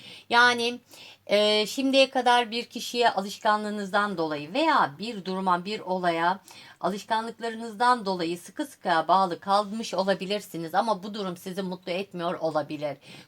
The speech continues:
Komşu olasılıklar, yani bu dönemde sizi daha mutlu edecek, sizi, e, daha sağlıklı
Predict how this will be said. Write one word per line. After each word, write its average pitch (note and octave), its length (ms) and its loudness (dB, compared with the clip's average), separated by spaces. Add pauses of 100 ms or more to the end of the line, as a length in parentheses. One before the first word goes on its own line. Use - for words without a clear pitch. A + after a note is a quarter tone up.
Komşu C#4 340 4
olasılıklar, E3 760 -2
yani F3 500 6 (100)
bu B3+ 140 -2
dönemde F#3 680 2 (280)
sizi A3+ 340 -4
daha B3 220 6
mutlu A3+ 280 -4
edecek, F3+ 480 -4 (280)
sizi, A#3+ 600 0
e, E3+ 80 0 (760)
daha F#3+ 240 2
sağlıklı F#3 840 2